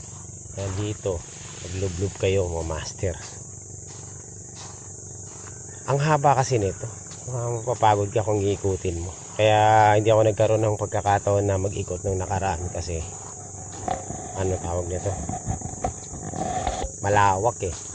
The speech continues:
Tsaka na-busy ako, na-, nag-enjoy ako sa pag, ano, sa pag, pagpi-fishing. Ayan, so dito tayo nakapwesto. Kahit ilang motor dito, kasya eh.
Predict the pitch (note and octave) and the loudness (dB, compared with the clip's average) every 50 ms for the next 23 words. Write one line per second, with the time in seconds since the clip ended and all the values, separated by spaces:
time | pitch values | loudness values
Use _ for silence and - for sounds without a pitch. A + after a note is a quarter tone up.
0 | - - - - - - - - - - - A2 A#2+ A#2+ B2+ A#2 A#2+ A#2+ G#2+ - | -10 -10 -10 -10 -12 -12 -12 -12 -4 2 4 4 4 4 2 2 2 0 0 2
1 | B2 A2+ G#2 G2+ G#2 A2+ A2 G2+ G#2 A2 A#2 A2+ A2 A#2 A2+ G#2 A2+ G#2+ G2+ G2 | 2 2 4 4 4 2 0 -2 -2 -2 -2 0 2 2 2 4 4 4 4 4
2 | - - F#2 G2+ G2+ - F#2+ F#2 F2 F2+ D#2 E2+ D#2 E2+ - - - - - - | 2 0 -2 -4 -2 -2 -2 -2 -2 -2 -4 -4 -6 -8 -8 -10 -10 -12 -12 -12
3 | - - - - - - - - - - - - - - - F2+ - - F#2 F2+ | -12 -12 -12 -12 -12 -10 -10 -10 -10 -10 -10 -10 -10 -8 -8 -6 -4 -2 -2 0
4 | F2+ F2 E2+ E2 E2 E2+ D#2+ - - - - - - - - - - - - - | 0 0 -2 -2 -4 -4 -6 -8 -10 -10 -10 -10 -10 -10 -10 -10 -10 -10 -10 -10
5 | - - - - - - - - - - - - - - - - - - - A2+ | -10 -10 -12 -10 -10 -10 -10 -10 -10 -10 -10 -10 -10 -10 -10 -10 -8 -6 -6 -4
6 | - - A#2 - - A2+ G#2+ G2+ - - - G#2+ F#2+ F#2 F2+ - - - - - | -2 -2 -4 -2 0 0 0 0 0 -2 -4 -4 -4 -4 -4 -6 -8 -10 -12 -8
7 | - G2 G2 F#2+ F2 E2+ E2 D#2+ D#2+ - - F#2 F2+ F#2+ G2 F2 - - G2 G2 | -6 -2 -2 -2 -2 -2 -4 -8 -8 -8 -6 -4 -2 -2 -2 -2 -4 -2 -2 0
8 | G2+ G2 F#2+ F2+ F2+ F2+ F2 - - G2+ F2 - - - - F2 D#2 - - - | 2 2 2 0 0 -2 -2 -2 0 0 2 2 0 -2 -4 -6 -6 -6 -10 -12
9 | - - - - - - - - - - - - - A#2 B2 B2 - C3+ C3 C3 | -12 -10 -10 -10 -10 -10 -10 -10 -12 -12 -10 -4 0 2 2 4 4 4 4 6
10 | B2+ B2+ B2+ - C3 A#2+ A#2 A#2+ B2 A#2+ - B2+ A2+ A2+ G#2+ G2+ G2 - - A#2+ | 6 4 4 4 4 4 4 4 2 4 4 2 4 4 4 2 2 2 2 2
11 | G2 D#2 | 2 2